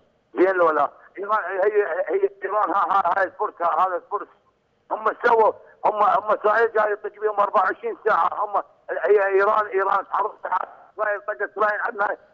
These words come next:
هاي كل لعبة. هذا لا جاي يضغطون على الشعب العراقي، بس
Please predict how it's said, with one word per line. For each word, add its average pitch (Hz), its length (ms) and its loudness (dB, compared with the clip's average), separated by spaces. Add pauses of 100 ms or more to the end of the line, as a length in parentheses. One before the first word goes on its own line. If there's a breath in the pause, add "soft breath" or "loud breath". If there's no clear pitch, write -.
هاي 233 120 0
كل 415 120 2
لعبة. 220 540 -2 (600)
هذا 214 200 0
لا 247 320 0
جاي 208 160 0
يضغطون 190 420 0
على 254 180 0
الشعب 226 260 -2
العراقي، 175 400 -4
بس 196 140 -10